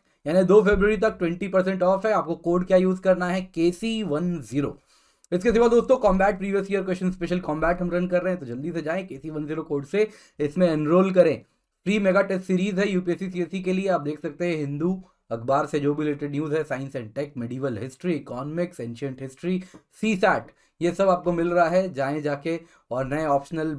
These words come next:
चैनल्स भी हम स्टार्ट करने वाले हैं, आप लोगों ने जैसा कहा है उसको ध्यान में रखते हुए। साथ साथ दोस्तों, आइकॉनिक सब्सक्रिप्शन का बेनिफिट आप ले सकते हैं, one to one live mentoring है, स्टडी प्लानर है, ओपन हाउस with एजुकेटर्स भी होगा।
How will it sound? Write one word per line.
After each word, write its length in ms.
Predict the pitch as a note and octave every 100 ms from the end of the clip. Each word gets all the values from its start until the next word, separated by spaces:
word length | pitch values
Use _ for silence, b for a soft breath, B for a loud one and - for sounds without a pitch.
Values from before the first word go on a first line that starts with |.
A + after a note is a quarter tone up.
| C#3+
चैनल्स 360 | C3 C#3+ D3+ C3+
भी 100 | D3+
हम 120 | C#3+
स्टार्ट 300 | C#3+ C#3 C#3+
करने 320 | D#3 C#3+ D3
वाले 260 | D3 C#3+ D3
हैं, 120 | E3
आप 180 | B2+ A#2
लोगों 200 | B2 B2+
ने 100 | B2+
जैसा 200 | A#2+ C3
कहा 260 | B2+ B2+ D#3+
है 140 | F3
उसको 200 | D3 C3
ध्यान 200 | G#2+ A2
में 120 | C#3
रखते 280 | F3 F3+ F3+
हुए। 160 | C#3 F#2+ b b b b _
साथ 160 | F3+ G3
साथ 180 | G#3+ G#3
दोस्तों, 360 | G3+ G3 G#3+
आइकॉनिक 360 | E3+ D#3+ F3 F3
सब्सक्रिप्शन 640 | F3+ - F3 - F#3 F#3+ B B _
का 100 | C#3
बेनिफिट 380 | C#3 D3 D3 E3+
आप 140 | D#3
ले 100 | E3
सकते 260 | E3 F3+ F3+
हैं, 80 | F3+
one 160 | C#3+
to 140 | C#3+ D3
one 120 | C3+
live 220 | B2 B2
mentoring 460 | B2 B2+ D#3+ F3+ F3
है, 100 | F3+
स्टडी 280 | E3 A#2 A2+
प्लानर 440 | B2 D3 F3 F3
है, 100 | E3+
ओपन 260 | C3 C#3 B2+
हाउस 240 | C#3+ C#3+
with 120 | C#3+
एजुकेटर्स 520 | A#2+ A2 A#2 A#2 A#2+ A#2
भी 140 | A#2+
होगा। 420 | C#3+ F#3 G#3+ -